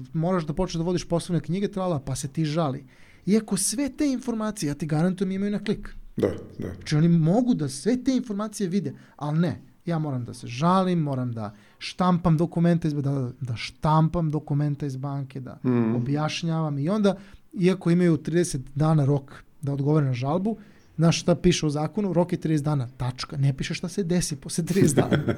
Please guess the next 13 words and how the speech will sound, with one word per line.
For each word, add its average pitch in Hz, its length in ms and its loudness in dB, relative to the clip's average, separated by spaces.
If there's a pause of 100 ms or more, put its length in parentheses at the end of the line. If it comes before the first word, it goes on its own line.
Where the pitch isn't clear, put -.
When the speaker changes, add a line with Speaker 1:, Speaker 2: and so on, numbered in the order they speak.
(140)
Speaker 2:
<laughs> - 300 -10
Speaker 1:
Znaš, 175 240 6
i 160 80 8
onda 170 200 8
sam 175 220 2
ja 185 220 0 (380)
tek 196 200 2
posle 196 220 -2
četiri, 208 440 -2
pet 202 220 0
meseci 185 500 0
dobio 170 520 2
rešenje 160 520 2